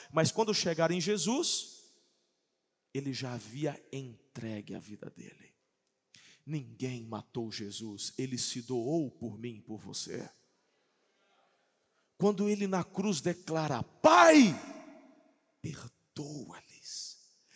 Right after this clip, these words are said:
eles não sabem o que estão fazendo." Ele estava intercedendo pelo Marcelo, pelo Pimenta, pelo Tavares,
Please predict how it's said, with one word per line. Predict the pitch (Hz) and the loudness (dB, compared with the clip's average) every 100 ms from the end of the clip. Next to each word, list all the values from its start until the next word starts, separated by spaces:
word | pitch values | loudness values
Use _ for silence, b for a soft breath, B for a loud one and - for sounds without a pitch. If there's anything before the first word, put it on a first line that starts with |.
| b | b
eles | 135 139 123 | -6 -4 -4
não | 135 165 | -6 -10
sabem | 156 - - 135 131 - 117 | -8 -6 -6 -6 -8 -10 -14
o | |
que | - | -12
estão | 117 - 110 | -10 -10 -12
fazendo." | - 110 - 82 123 _ _ _ _ _ _ _ _ _ _ _ _ _ | -12 -12 -12 -14 -18 _ _ _ _ _ _ _ _ _ _ _ _ _
Ele | 127 127 | -8 -4
estava | - - 123 120 110 - | -4 -4 -8 -8 -10 -10
intercedendo | 139 131 127 - 127 107 110 113 113 110 - _ _ | -12 -8 -6 -4 -4 -6 -10 -10 -12 -14 -18 _ _
pelo | - 110 | -14 -14
Marcelo, | 107 107 117 - 69 107 - - _ _ _ _ _ _ _ _ _ _ | -14 -12 -8 -8 -8 -14 -18 -20 _ _ _ _ _ _ _ _ _ _
pelo | 107 110 | -12 -12
Pimenta, | 107 107 107 104 101 - - _ _ _ _ _ _ _ | -14 -14 -14 -16 -18 -20 -20 _ _ _ _ _ _ _
pelo | - 110 110 | -10 -10 -10
Tavares, | - 107 110 104 - - - - - - | -14 -14 -10 -8 -8 -12 -16 -14 -14 -16